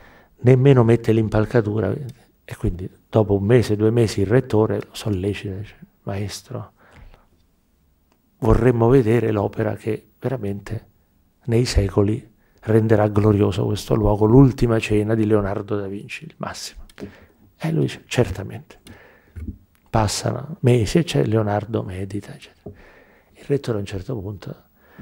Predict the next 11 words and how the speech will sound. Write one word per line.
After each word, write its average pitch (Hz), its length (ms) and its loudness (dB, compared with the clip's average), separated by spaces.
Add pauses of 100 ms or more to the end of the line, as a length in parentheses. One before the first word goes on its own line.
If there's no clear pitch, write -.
(360)
racconta 104 560 0
Marco 107 340 0
Dogiano, 110 440 0
dice: - 400 -4
"Ma, 117 120 0 (540)
maestro, - 500 -8 (2500)
abbiamo 113 440 0
qui 131 180 0
il 117 120 0
genio 120 400 2
universale, 120 840 -2